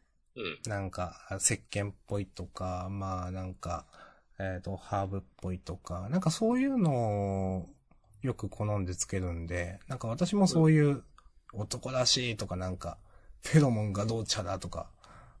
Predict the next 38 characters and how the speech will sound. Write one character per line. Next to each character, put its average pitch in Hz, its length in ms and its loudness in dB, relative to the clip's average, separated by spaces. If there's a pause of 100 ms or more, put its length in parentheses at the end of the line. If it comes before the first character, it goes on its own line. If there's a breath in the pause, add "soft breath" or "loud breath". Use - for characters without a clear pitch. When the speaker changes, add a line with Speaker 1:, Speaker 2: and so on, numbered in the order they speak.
Speaker 2:
あ 123 80 -8
ん 113 160 -6
ま 104 80 -2
り 95 120 -6
ピ 95 140 -6
ン 92 60 -4
と 87 80 -8
こ 90 100 -6
な 82 100 -6
い - 60 -14
な - 100 -12
と - 40 -16
思 - 0 -
い - 320 -16
ま - 60 -16
す - 200 -16
ね。 - 160 -20
Speaker 1:
う 90 60 -2
ん。 87 160 -4 (1800)
フ - 140 2
ェ 131 60 4
ロ 139 120 6
モ 90 180 0
ン 87 60 -12
と - 160 -8
か - 180 -6
言 95 240 2
う 92 60 0
よ - 140 -8
ね。 135 260 0 (1300 loud breath)
Speaker 2:
う 107 60 -2
ん、 104 120 0
な 143 80 -2
ん - 20 -4
か 147 140 -4
あ 165 40 2
ん 214 40 2
ま 269 60 0